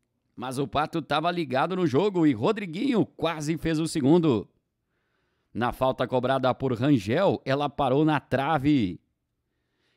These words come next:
E teve mais uma na trave, após Luciano lançar Sinoé,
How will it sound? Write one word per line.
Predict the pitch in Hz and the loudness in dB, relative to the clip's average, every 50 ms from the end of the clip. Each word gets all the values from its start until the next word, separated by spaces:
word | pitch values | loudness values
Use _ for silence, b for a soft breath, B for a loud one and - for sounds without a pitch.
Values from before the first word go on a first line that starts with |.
| _ - | _ -10
E | 131 131 | -10 -10
teve | 131 - - 151 175 175 196 180 | -8 -6 -6 -6 -6 -4 -2 -2
mais | 156 143 151 180 202 202 180 143 165 | 0 0 0 -2 -2 -4 -2 -2 -2
uma | 190 208 202 | -2 -2 -2
na | 202 196 160 | -2 -4 -2
trave, | - 165 165 180 185 190 180 165 165 147 | -2 0 0 0 0 -2 -2 0 0 0
após | 135 - - 185 202 190 151 | 0 0 0 0 0 0 0
Luciano | 170 180 202 233 - - - - 190 226 226 220 | -2 -2 -2 -2 -2 -4 -2 -2 0 0 0 0
lançar | 214 214 196 170 - - 202 202 185 | 0 0 0 0 2 0 0 0 0
Sinoé, | - - 214 208 190 185 208 233 226 165 - | -4 -4 -2 -2 0 0 0 0 0 0 -2